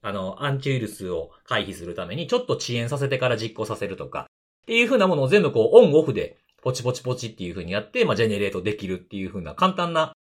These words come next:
パネルになってるようです。で、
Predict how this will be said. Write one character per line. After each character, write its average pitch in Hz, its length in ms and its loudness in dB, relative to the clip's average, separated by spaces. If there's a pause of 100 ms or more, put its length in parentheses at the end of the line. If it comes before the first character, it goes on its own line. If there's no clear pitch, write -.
(440)
パ 127 100 0
ネ 117 100 2
ル 101 100 -2
に 90 240 -10 (220)
な 117 120 -4
っ - 80 -10
て 104 100 -4
る 85 80 -6
よ 113 120 0
う 80 60 -2
で 76 80 -8
す。 - 200 -16 (1200)
で、 247 240 6